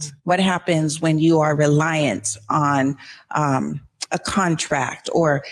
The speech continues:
your employer? Um, you point out something about race, and then you have to wonder,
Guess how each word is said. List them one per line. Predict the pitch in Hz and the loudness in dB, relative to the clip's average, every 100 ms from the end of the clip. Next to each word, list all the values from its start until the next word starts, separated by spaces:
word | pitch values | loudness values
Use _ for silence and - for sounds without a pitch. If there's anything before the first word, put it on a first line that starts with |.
| - | -10
your | - 160 - | 0 0 2
employer? | 147 143 - 196 147 - - 175 - - - - | 0 -2 -2 0 2 0 -2 -6 -12 -18 -18 -8
Um, | 156 156 139 151 156 | -4 0 0 0 0
you | 156 | 0
point | - - 196 180 | 4 4 4 2
out | 170 135 | 0 -2
something | - 160 147 151 147 - - - | 0 0 2 2 2 -2 -18 -6
about | 156 156 147 - | -2 0 0 0
race, | 165 151 143 - | 0 2 0 2
and | 143 147 | 4 4
then | 147 | 6
you | 151 | 6
have | 160 147 | 4 2
to | - | 0
wonder, | 151 151 147 143 | 2 4 4 2